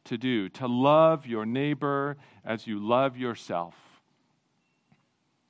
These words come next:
And for some pr-, reason, the problem seems so much more complex today. How do we best love the homeless and the destitute?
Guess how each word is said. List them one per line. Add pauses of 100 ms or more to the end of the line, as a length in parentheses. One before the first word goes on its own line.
(200)
And
for
some
pr-,
reason, (300)
the
problem
seems
so
much
more
complex (460)
today. (1400)
How
do
we
best
love
the
homeless
and
the
destitute?